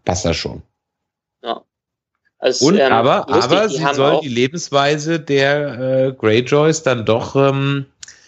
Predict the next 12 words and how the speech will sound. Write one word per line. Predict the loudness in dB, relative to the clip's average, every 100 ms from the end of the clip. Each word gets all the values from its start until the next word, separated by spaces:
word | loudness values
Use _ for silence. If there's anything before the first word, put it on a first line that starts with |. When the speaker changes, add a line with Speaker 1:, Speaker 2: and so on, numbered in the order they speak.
| _ -20 _ _ _ _ -4
Speaker 1:
ad | -4 -2
acta | -4 -2 -2
legen. | -2 -4 -8 -20 _ _ _ _ _ -12
Speaker 2:
Ja, | -4 0 0
ich |
Speaker 1:
Keine | 0 0
Speaker 2:
glaub, | 2 2
Speaker 1:
Plünderung | 0 -4 -8 -6
und | -6
Vergewaltigung | -6 -4 -2 -2 -4 -4 -6 -8
mehr. | -12 -14 -20 _ -14
Speaker 2:
ne, | -6 -4 -4